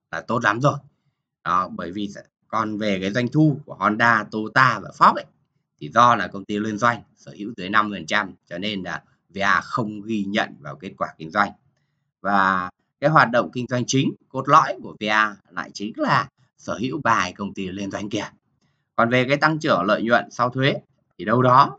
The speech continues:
ở đây nếu mà chúng ta nhìn là Azfin tính theo từng năm thì nó là âm không phẩy hai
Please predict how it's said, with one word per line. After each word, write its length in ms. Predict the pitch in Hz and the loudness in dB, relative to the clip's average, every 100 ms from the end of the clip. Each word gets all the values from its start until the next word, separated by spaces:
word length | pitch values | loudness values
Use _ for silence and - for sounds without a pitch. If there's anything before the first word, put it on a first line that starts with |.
| _ | _
ở 120 | 87 | -8
đây 240 | 110 113 | -4 -4
nếu 200 | 107 104 | -6 -8
mà 140 | 135 135 | -8 -8
chúng 100 | 110 - | -8 -4
ta 80 | |
nhìn 240 | 104 107 101 82 | -4 -4 -8 -12
là 260 | 80 73 _ _ _ _ | -14 -14 _ _ _ _
Azfin 460 | - 95 123 135 117 - | -16 -14 -14 -12 -14 -14
tính 120 | 90 - | -20 -14
theo 160 | 117 104 | -14 -12
từng 100 | 104 110 | -14 -6
năm 160 | 117 - _ _ _ _ | -6 -6 _ _ _ _
thì 80 | 80 | -16
nó 180 | 80 92 | -10 -6
là 200 | 117 - | -4 -4
âm 280 | 107 107 98 | -6 -6 -8
không 240 | 101 104 101 | -8 -10 -8
phẩy 180 | - - | -12 -4
hai 220 | 92 | -4